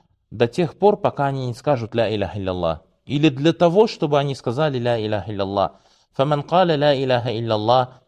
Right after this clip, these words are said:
тот же, кто из них засвидетельствует и скажет "Ля иляха илляллах", "факат асама минни нафсаху ва малях", то такой убережет и спасет от меня свою душу, то есть свою жизнь и свое имущество, "илля бихаккахи",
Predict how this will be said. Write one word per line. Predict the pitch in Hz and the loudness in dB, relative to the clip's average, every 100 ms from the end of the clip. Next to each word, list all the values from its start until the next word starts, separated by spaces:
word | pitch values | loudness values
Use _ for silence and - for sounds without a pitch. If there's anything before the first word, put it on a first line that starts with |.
| - | -2
тот | 226 180 | 0 2
же, | 170 | -2
кто | - 156 | 0 0
из | 135 | 0
них | 156 147 | -4 -6
засвидетельствует | - 120 - 120 147 139 135 - 110 107 | -6 -8 -6 -4 -4 -4 -6 -4 -6 -6
и | |
скажет | - 151 147 127 123 | -2 0 0 0 -2
"Ля | 123 120 | 0 2
иляха | 117 123 | 0 -2
илляллах", | 117 123 143 - - _ | -2 2 0 -2 -20 _
"факат | - 127 139 123 | 0 0 2 2
асама | 120 170 160 131 | 2 2 0 -2
минни | 123 156 147 131 | -2 -2 -2 -2
нафсаху | 131 160 - 170 180 | -4 -4 -6 -2 2
ва | 139 | 2
малях", | 110 104 101 98 - _ _ _ _ _ | 2 0 2 0 -2 _ _ _ _ _
то | 131 | -2
такой | 127 143 - 233 220 - _ _ _ | 0 0 0 0 -2 -10 _ _ _
убережет | - 120 123 120 160 - | -8 0 0 2 0 -2
и | - | -8
спасет | - 131 - 175 - | -4 -2 2 0 0
от | 120 - | -8 -6
меня | 120 151 147 | -4 -2 -4
свою | - 120 123 | -2 -2 -2
душу, | 123 202 - 104 - _ _ | -4 -6 -4 -6 -8 _ _
то | - | -12
есть | 101 | -8
свою | - 110 113 | 0 0 2
жизнь | 165 190 _ _ _ _ | -2 -4 _ _ _ _
и | 110 | -10
свое | - 127 131 | -4 -2 0
имущество, | 113 113 - - - _ | 0 -4 -6 -12 -12 _
"илля | 175 160 117 | -4 -2 -2
бихаккахи", | 113 - 135 120 101 | -2 -2 -2 -6 -10